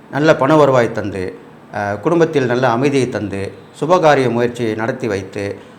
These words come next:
ஆ, திடீர் சந்திப்பு, திடீர் பண வரவுகளை கொடுத்து உங்களை திக்கு முக்காட வைக்க போகிறது. அதுதான் உண்மை.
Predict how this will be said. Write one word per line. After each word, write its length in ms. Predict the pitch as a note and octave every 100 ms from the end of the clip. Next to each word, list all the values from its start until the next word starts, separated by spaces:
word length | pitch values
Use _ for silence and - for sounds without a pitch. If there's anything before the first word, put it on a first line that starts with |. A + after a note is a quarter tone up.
| - -
ஆ, 280 | G#2+ G#2+ G#2+
திடீர் 340 | A2+ D#3+ F3+
சந்திப்பு, 640 | D#3 C3+ C#3+ C#3 C#3 B2 A#2+
திடீர் 320 | C3 D#3 -
பண 220 | B2+ D3
வரவுகளை 420 | C#3+ B2+ A2+ G#2+
கொடுத்து 520 | - A2+ A#2+ A#2 G2+ - - -
உங்களை 420 | B2+ B2+ A#2+ A2+ A2+ - - -
திக்கு 380 | F3+ F3+ - G#3+
முக்காட 480 | D#3+ D3+ E3+ D#3+ E3
வைக்க 260 | B2+ C3
போகிறது. 520 | B2 A2 G2 F#2 E2+ E2 - -
அதுதான் 220 | D3 D3+
உண்மை. 200 | B2 F2